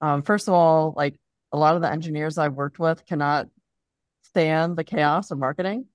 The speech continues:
Like, they, you're gonna always need some kind of middle person, at least,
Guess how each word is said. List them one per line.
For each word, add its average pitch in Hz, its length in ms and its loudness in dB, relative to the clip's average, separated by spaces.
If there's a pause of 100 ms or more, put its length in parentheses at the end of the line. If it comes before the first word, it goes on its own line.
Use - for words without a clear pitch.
(480)
Like, 151 200 0
they, 160 320 4
you're 156 140 0
gonna 180 180 0
always 170 360 2
need 165 300 -4
some 151 180 -6
kind 165 200 -2
of 147 60 -2
middle 143 220 0
person, 175 500 -2
at 131 140 -2
least, 143 340 -6